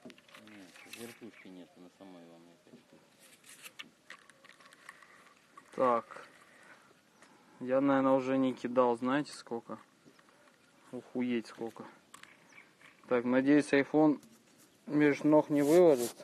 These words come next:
Speaker 2: Это будет пиздец, самая дорогая рыбалка в истории.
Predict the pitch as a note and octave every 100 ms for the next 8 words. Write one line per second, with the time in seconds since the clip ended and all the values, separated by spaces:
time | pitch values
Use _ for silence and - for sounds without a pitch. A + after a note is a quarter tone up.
0 | - - - - - - - - - -
1 | - D#2+ E2+ - - - - - - -
2 | C3+ - D#3+ - - - - - D#3+ D#3+
3 | D3+ D#3 C#3+ D#3+ D#3+ D#3 D3+ D#3 E3+ D#3+
4 | D#3 D3+ D3+ D3 C#3+ D3+ D3+ - - D3
5 | C#3